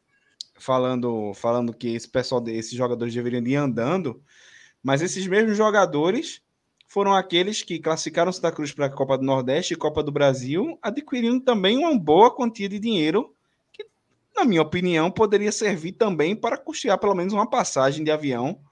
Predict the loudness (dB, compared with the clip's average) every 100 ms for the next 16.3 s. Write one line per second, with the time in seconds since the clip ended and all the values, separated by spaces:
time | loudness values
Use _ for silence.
0 | _ _ _ _ -10 0 2 2 2 0
1 | 0 -2 -6 -4 -4 -4 -8 -18 _ 2
2 | 4 4 0 -6 0 2 2 -2 -6 -6
3 | -6 -8 -6 -6 -6 -6 -4 -2 -2 -4
4 | -4 -4 -6 -10 -8 -6 -6 -8 -8 -6
5 | -6 -6 -4 -4 -6 -8 -6 -6 -6 -6
6 | -6 -8 -6 -6 -4 -4 -4 -8 0 0
7 | 0 -4 -2 0 2 0 -2 -20 _ _
8 | _ 4 4 4 2 2 0 0 -2 -2
9 | -4 -4 -6 _ _ -20 -20 _ _ _
10 | -4 0 0 0 -4 -12 -12 -8 -6 -4
11 | -4 0 0 2 0 0 -2 -4 -2 -2
12 | 0 -2 -4 -8 -6 -6 -8 0 4 4
13 | 2 -8 _ _ -6 -2 2 0 0 0
14 | 2 2 2 2 0 -2 -8 -4 -2 0
15 | -2 -2 -6 -10 -4 -4 -4 -2 0 0
16 | 0 -6